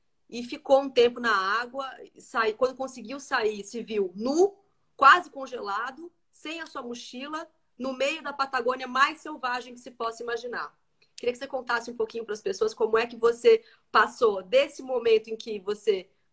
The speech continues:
quase morreu pra o momento em que você resolveu viver e conseguiu.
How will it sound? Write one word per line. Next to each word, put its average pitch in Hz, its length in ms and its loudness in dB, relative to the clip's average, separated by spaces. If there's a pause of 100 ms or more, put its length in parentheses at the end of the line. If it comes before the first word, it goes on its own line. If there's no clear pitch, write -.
(120)
quase 320 540 6 (280)
morreu 247 680 -6 (560)
pra 240 260 -4
o 247 100 -6
momento 226 340 -6
em - 20 -18
que 226 100 -20
você 220 240 -8
resolveu 202 720 -4 (300)
viver 185 540 -8 (100)
e 190 140 -10
conseguiu. 196 580 0